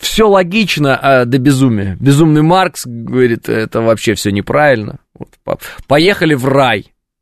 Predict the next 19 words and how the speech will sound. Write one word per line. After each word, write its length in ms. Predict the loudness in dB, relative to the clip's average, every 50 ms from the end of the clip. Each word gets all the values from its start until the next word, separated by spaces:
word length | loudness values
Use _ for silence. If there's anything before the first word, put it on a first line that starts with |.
| _ _ _ _ -10
В 160 | -6 -4 0
рай, 280 | 2 2 2 2 0
в 100 | 0 0
раю 340 | 2 2 2 2 2 2 2 0
встретимся, 600 | -2 -4 -2 0 0 0 -2 -6 -10 -8 -10 -8
как 200 | -8 -8 -8 -6
говорится. 380 | -8 -8 -10 _ -20 -20 -20 _ _ _ _ _
Там 220 | 0 0 2 2 2
есть 340 | 2 2 2 0 0 -4 -12
все. 340 | -12 -6 -4 -4 -4 -4
Там 260 | -4 -2 0 0 2 2
есть 360 | 2 2 2 0 0 -4 _ _ -20 -20 -20 -20 -16 _
и, 400 | -2 2 2 4 4 4 4 4 4
э, 200 | 4 4 2 0
во-, 760 | 0 -2 -4 -6 -8 -6 -2 0 2 2 4 2 2 0 0
вода, 600 | 0 0 0 0 0 0 2 2 2 2 2 2
и 100 | 0 -2
свет, 560 | -4 -8 -8 -4 0 2 4 4 2 0 -2 -4
и 560 | -4 -2 0 0 0 2 2 2 2 0 -2